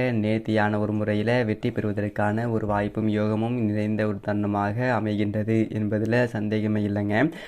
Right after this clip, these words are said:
அது மட்டும் இல்லாது, மற்றொரு வலிமை வாய்ந்த கிரகமாக இருக்கக்கூடிய சனி தனது சொந்த ராசியான கும்ப ராசியில ஆட்சி பலம் பெற்று இருக்கின்றாருங்க. சனி ஆட்சி பலம் பெற்று சஞ்சரிப்பது என்பது, அதுவும் கும்பராசியில சஞ்சரிப்பது என்பது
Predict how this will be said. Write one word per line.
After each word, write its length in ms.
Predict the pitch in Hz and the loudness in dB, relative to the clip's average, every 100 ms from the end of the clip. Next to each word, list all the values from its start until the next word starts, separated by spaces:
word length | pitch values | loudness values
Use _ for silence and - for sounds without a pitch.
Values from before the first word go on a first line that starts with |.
| - - | -16 0
அது 180 | 131 | 4
மட்டும் 260 | 139 131 110 | 6 4 0
இல்லாது, 460 | 107 107 110 113 131 135 - | 0 0 0 2 0 -2 -6
மற்றொரு 460 | - 117 120 135 135 131 | 0 0 2 4 4 4
வலிமை 340 | 107 117 123 | 4 4 2
வாய்ந்த 320 | 110 113 113 131 | 2 2 2 2
கிரகமாக 480 | 113 104 117 120 113 | 2 2 2 0 2
இருக்கக்கூடிய 320 | 113 107 110 117 107 107 123 | 0 0 -2 0 0 2 2
சனி 300 | 123 110 107 123 | 2 2 2 2
தனது 320 | 120 107 107 117 | 2 2 0 0
சொந்த 300 | 110 110 117 | 0 0 2
ராசியான 540 | 107 104 107 101 104 117 123 - - - | 0 0 -2 0 0 0 0 -4 -14 0
கும்ப 280 | 123 135 | 4 4
ராசியில 480 | 135 117 113 113 113 127 | 4 2 0 0 0 2
ஆட்சி 300 | 110 113 113 | 0 -2 -2
பலம் 240 | 104 101 101 | 0 0 0
பெற்று 220 | 101 135 | 0 0
இருக்கின்றாருங்க. 720 | 120 104 101 104 101 107 107 107 104 - - | 2 0 0 0 2 2 2 2 0 -8 -18
சனி 340 | - 120 139 151 | 0 4 6 6
ஆட்சி 300 | 131 131 131 | 6 2 0
பலம் 260 | 131 123 120 | 0 0 2
பெற்று 300 | 117 117 135 135 | 0 2 0 2
சஞ்சரிப்பது 540 | 120 110 120 117 113 | 2 2 2 2 2
என்பது, 380 | 113 107 107 113 135 143 - - | 2 2 2 2 2 0 -10 0
அதுவும் 400 | 117 113 135 143 | 0 2 2 2
கும்பராசியில 680 | 117 120 135 127 120 127 131 | 0 0 2 0 0 0 2
சஞ்சரிப்பது 520 | 117 113 120 113 113 110 | 0 0 0 0 0 2
என்பது 340 | 107 110 113 | 2 0 0